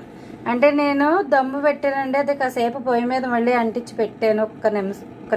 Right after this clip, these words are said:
నిమిషం అలాగా మూత పెట్టేసేసుకుందాము, మగ్గి పెట్టేసుకుందాము. రైస్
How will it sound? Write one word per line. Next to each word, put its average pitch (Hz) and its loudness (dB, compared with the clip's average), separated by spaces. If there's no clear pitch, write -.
నిమిషం 202 0
అలాగా 185 2
మూత 226 4
పెట్టేసేసుకుందాము, 196 -2
మగ్గి 214 0
పెట్టేసుకుందాము. 175 0
రైస్ 254 4